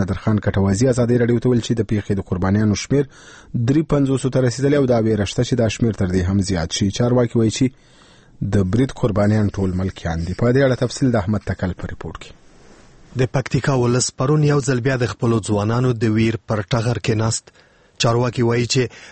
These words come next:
Speaker 2: د یایا خیلو ولسوالۍ د غیبي خیلو په کلي کې د دې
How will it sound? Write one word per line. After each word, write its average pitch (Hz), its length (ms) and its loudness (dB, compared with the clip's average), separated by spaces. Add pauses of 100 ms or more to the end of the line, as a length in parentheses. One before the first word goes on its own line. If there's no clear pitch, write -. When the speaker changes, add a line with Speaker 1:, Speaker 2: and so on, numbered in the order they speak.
(140)
Speaker 2:
د 127 120 2
یایا 127 340 2
خیلو 139 240 2
ولسوالۍ 117 640 0
د 113 160 0
غیبي 113 340 0
خیلو 123 260 2
په 107 220 -6
کلي 110 240 2
کې 113 120 2 (120)
د 107 160 2
دې 120 100 2